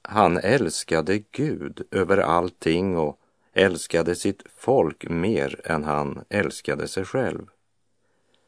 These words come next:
Han var en herde som följde sin jord och vårdade den, även när jorden besvarade hans kärlek med förkastelse,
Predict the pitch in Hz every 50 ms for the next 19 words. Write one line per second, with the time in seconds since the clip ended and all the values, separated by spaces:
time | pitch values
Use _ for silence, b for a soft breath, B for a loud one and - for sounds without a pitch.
0 | _ _ _ _ _ _ _ _ _ _ _ _ _ _ _ _ _ _ _ _
1 | _ - 90 90 101 117 113 101 98 104 110 104 92 90 87 - 110 127 127 85
2 | 76 76 76 76 92 107 104 - - 76 76 76 71 71 - - - 95 104 110
3 | 101 95 90 90 80 87 95 95 - 104 101 98 92 78 80 82 85 87 92 98
4 | 95 92 85 80 80 80 78 85 101 113 110 90 78 87 87 87 92 104 95 90
5 | 87 85 87 92 95 95 98 - _ _ b b b b b b b b b b
6 | b - 127 135 110 80 76 76 85 101 120 131 117 95 90 85 80 80 80 92
7 | 90 78 69 71 78 107 120 127 117 127 - - - 92 82 76 78 95 120 131
8 | 113 95 87 85 82 80 - - - - - - 135 120 85 73 73 71 80 101
9 | 113 - - 85 82 80 78 - - 98 - - - 71 69 - - - - -
10 | 113 117 98 - - - 76 76